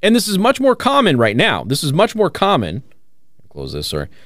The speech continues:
This is much more common right now for, for, for underage kids,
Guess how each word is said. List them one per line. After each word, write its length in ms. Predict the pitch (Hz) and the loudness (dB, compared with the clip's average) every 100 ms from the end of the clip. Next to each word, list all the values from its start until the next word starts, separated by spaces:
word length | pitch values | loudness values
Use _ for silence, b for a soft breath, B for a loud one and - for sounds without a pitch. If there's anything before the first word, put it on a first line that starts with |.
| b b | b b
This 100 | 170 | -6
is 80 | 160 | 0
much 240 | 151 247 254 | 2 2 2
more 140 | 220 | 0
common 340 | - 226 220 | 2 0 2
right 180 | 135 131 | 2 2
now 280 | 143 196 147 | 0 0 0
for, 560 | 143 156 147 143 135 - | -2 2 2 2 0 0
for, 300 | 156 143 123 | 2 2 0
for 240 | - 131 123 | 0 0 2
underage 440 | 147 156 135 131 | 2 2 2 0
kids, 400 | - 214 127 - | -2 -2 -2 -12